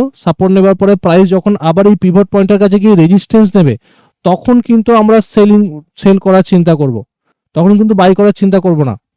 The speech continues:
ওকে, সেল করার চিন্তা করব। ধরুন কোনো জায়গাতে প্রাইস যখন আবার এখান থেকে এলো, আসার পরবর্তী ক্ষেত্রে সাপোর্ট যখন এখানে নিল, এই সাপোর্ট যদি নেয় এই জায়গাতে, তখন কিন্তু আমরা as a support trade নিতে পারি, as a support এ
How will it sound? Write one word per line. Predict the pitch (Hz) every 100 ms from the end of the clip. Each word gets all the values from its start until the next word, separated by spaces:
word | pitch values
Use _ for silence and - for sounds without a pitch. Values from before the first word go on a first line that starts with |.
| _ _ _ _ 147
ওকে, | 156 208
সেল | 220 196
করার | 202 190
চিন্তা | 180 147 123
করব। | 101 95 _ _ _ -
ধরুন | 240 254 - _ _
কোনো | 202 226
জায়গাতে | 226 214 170
প্রাইস | 175 196 208
যখন | 220 202 160
আবার | 208 220
এখান | 208 220 220
থেকে | 214 196
এলো, | 196 214 175
আসার | 202 190
পরবর্তী | 196 196 - 202
ক্ষেত্রে | 208 - 208 - - -
সাপোর্ট | 175 175 208 190
যখন | 202 214 196
এখানে | 196 202 185
নিল, | 180 156 - _ _ _ 165
এই | -
সাপোর্ট | - 175 226 240 214
যদি | 233 220
নেয় | 202 151 98 156
এই | 190
জায়গাতে, | 190 165 143
তখন | 175 - 233
কিন্তু | 233 220 226
আমরা | 208 220 202
as | 180 208
a | 208
support | - 175 - 214 -
trade | 214 202 180
নিতে | 180 180
পারি, | 160 120 98 _ _ _ _ _ _ _ _ -
as | 147 180
a | 202 -
support | 156 - 202 233
এ | 214